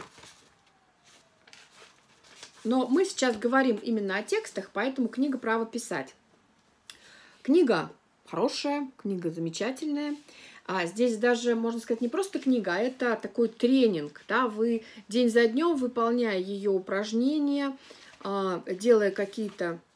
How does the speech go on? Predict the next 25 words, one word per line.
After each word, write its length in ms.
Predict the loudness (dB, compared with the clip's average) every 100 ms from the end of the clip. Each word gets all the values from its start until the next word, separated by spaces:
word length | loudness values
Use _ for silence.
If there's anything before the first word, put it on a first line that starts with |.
| -14
м, 300 | -10 -8 -10 -10 -14 -14 -18 -20 _ -20 -18 -16 -16 -12
на, 320 | -4 -2 0
на 180 | 0 0
подсказках, 720 | -2 -4 -2 -2 -2 -10 -6
на 80 |
её 240 | -4 0 0
ориентируясь, 680 | 0 -2 -4 0 0 0 -4
да, 180 | -4 -6 -8 -20 -20 -14
вы, 400 | -2 4 4 4 -6 _ _ _ _ _ _ _ -4
во-первых, 800 | 0 0 4 4 4 -2 -6 -12 -10
а, 180 | -6 -4
разрешаете 760 | -2 -2 -2 0 2 0 -2 -8
себе 240 | -6 -6
писать, 480 | -6 -4 -4 -4 -8 -10
да, 160 | -8 -8
потому 320 | -8 -8 -8
что 120 | -10
книга 260 | -10 -8 -6
называется 420 | -6 -6 -8 -10
«Право 280 | -8 -6 -6
писать», 420 | -10 -14 -12 -14 -16 -20 -20 -20 -20 -12 -6
да, 180 | -6 -2
разрешаете 840 | -2 0 0 0 0 0 -2 -8
здесь, 500 | -8 -6 -4 -4 -8 -10
эм, 720 | -6 -6 -6 -6 -6 -4